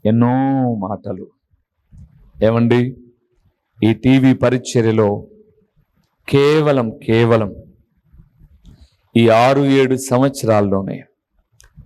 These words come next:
రెండు వేల పైబడిన ప్రసంగాలు, ఉపదేశాలు మీకు అందించడానికి ప్రభు సహాయం చేశాడు. ప్రతిరోజు ఒక నూతన విషయం, అది మామూలు విషయము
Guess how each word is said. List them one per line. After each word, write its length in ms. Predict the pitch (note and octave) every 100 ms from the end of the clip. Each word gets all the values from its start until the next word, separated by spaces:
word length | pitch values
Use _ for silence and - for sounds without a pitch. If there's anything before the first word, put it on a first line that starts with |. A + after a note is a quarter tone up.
| _ _ _ - A#2
రెండు 280 | B2 C#3 C3+ B2+
వేల 200 | B2 A2+ - - A#2+
పైబడిన 560 | B2+ D#3 D#3+ D#3+ D3+ - - A#2+
ప్రసంగాలు, 680 | A2 - A#2 G#2+ G#2+ G#2 F#2 - A2
ఉపదేశాలు 760 | B2 A#2+ A#2 A2 - F#2+ G2 - _ _ _ - _ _ _ _ -
మీకు 360 | G#2+ A2+ - - A2
అందించడానికి 960 | A#2+ B2+ B2+ - G#2 G2+ G2 - G2+ G2 - _ _ _ _ _ - _ -
ప్రభు 280 | A2 G#2+ A2 G#2+
సహాయం 380 | G2+ G2+ G#2 G2 F#2+
చేశాడు. 380 | - G2+ - - - A#2+
ప్రతిరోజు 880 | A#2 _ - F3 C3 B2 C#3 C#3 C3+ - _ _ _ _ _ -
ఒక 120 | G#2 A2+ G#2
నూతన 400 | B2 D3+ D3 B2 G#2+
విషయం, 400 | G2 - G#2+ G2 F2 - _ _ _ - - _ - - - - -
అది 120 | G#2+ G#2+ A2
మామూలు 400 | A#2 C3+ C#3 C#3 B2+
విషయము 400 | A#2+ C#3 C3